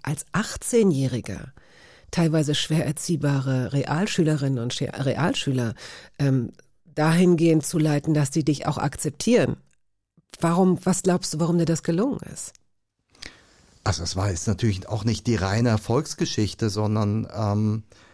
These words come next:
Speaker 2: es war, äh, äh, das waren ja Klassen teilweise, die wurden wirklich aufgegeben. Die waren eigentlich,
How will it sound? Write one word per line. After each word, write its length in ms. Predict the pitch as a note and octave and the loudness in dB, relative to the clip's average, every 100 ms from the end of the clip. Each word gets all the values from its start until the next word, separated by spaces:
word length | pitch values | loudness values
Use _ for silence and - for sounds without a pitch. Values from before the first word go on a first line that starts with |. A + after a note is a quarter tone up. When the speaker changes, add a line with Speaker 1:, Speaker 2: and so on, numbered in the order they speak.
| _ | _
Speaker 2:
es 240 | - A2+ - | -2 0 2
war, 360 | A#2 A#2 A2+ _ _ - | 0 0 -2 _ _ -2
äh, 160 | A#2+ A#2 _ _ _ _ _ _ - | -2 -2 _ _ _ _ _ _ -14
äh, 100 | - - | -14 -10
das 220 | - C3 - | 0 0 2
waren 140 | C#3+ | -2
ja 80 | C3+ | -2
Klassen 500 | C#3 C3 C#3+ - B2+ | -2 -2 -2 -4 -4
teilweise, 520 | B2 A#2+ B2 A#2+ B2 | 0 0 0 0 -2
die 140 | A#2 | -2
wurden 300 | A2 B2 B2+ | 0 2 2
wirklich 480 | A#2 A#2+ A#2 A2 - _ - | 2 0 0 -4 -6 _ -6
aufgegeben. 800 | C3+ D#3 - - F#2 F2 E2+ F2+ _ _ _ _ _ _ _ | -6 -4 -6 -2 -2 -2 -4 -8 _ _ _ _ _ _ _
Die 120 | A#2 | 4
waren 240 | G#2+ A2 B2 | 4 4 0
eigentlich, 720 | - G2 A2+ A#2+ A#2+ A#2 | 0 -2 0 0 -2 -4